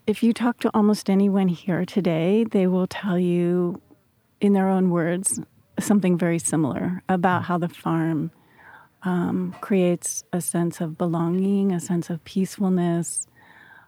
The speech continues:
um, a sense of purpose, and of, um, being part of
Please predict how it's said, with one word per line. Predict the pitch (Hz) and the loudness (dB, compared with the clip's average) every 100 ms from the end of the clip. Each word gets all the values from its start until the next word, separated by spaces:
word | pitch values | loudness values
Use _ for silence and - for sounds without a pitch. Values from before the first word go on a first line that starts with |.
| _ _ | _ _
um, | 180 175 175 | -2 0 0
a | |
sense | 165 185 170 | 0 -2 -2
of | 156 | -8
purpose, | - 190 185 190 190 - - - 180 | -10 -6 -2 -2 -2 -6 -8 -8 -2
and | 175 170 - - | -2 0 -4 -6
of, | 180 175 170 170 - - - | -4 -4 -4 -10 -18 -14 -4
um, | 185 180 175 165 165 _ _ _ _ _ - | -2 -2 -2 -4 -8 _ _ _ _ _ -2
being | 190 202 202 208 | 2 4 4 0
part | - 196 185 | 0 0 0
of | 175 | -2